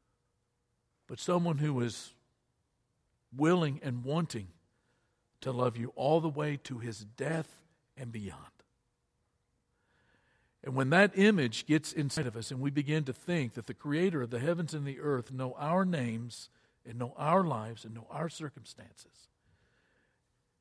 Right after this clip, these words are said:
and has loved us and has died for us in that love in order for there to be this, this opportunity not only for forgiveness but to become the human beings we were always intended to be,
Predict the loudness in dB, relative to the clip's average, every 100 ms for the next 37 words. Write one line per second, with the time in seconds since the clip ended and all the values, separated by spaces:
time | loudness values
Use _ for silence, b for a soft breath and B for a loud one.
0 | _ -6 -2 -2 0 6 6 6 2 0
1 | -6 -6 -4 -4 2 4 4 4 4 2
2 | 2 -2 -2 -4 -4 -2 -2 -4 -6 0
3 | 2 2 -2 0 0 -2 -4 0 0 -2
4 | b b b b -2 0 0 -2 -4 0
5 | 4 4 2 -2 -2 -2 0 0 0 0
6 | -2 -4 -6 -2 0 0 -4 -6 -10 -12
7 | -14 -12 -6 -2 0 -2 -2 -2 -2 -2
8 | -2 -2 -6 -8 -6 -6 -6 -8 -10 -10
9 | -10 -14 -20 -20 -20